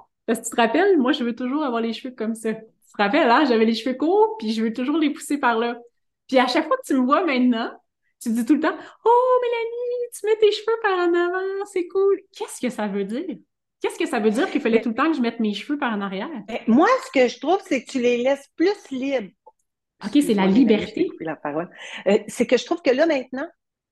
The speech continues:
Speaker 2: ouais, tu les laisses plus libres. Tu cherches moins à les placer dans une structure que tu voulais qu'ils restent toujours, hein.
Speaker 1: OK.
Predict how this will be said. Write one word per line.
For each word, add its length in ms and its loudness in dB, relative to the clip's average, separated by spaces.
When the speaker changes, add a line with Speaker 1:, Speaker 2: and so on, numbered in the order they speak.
Speaker 2:
ouais, 160 -12
tu 100 -8
les 80 2
laisses 200 -4
plus 320 -10
libres. 340 -4
Tu 100 -8
cherches 360 -2
moins 140 4
à 40 2
les 120 0
placer 580 -2
dans 200 -2
une 160 -6
structure 500 -6
que 80 0
tu 180 -4
voulais 180 -2
qu'ils 220 -4
restent 240 -4
toujours, 400 -2
hein. 120 -6
Speaker 1:
OK. 180 -6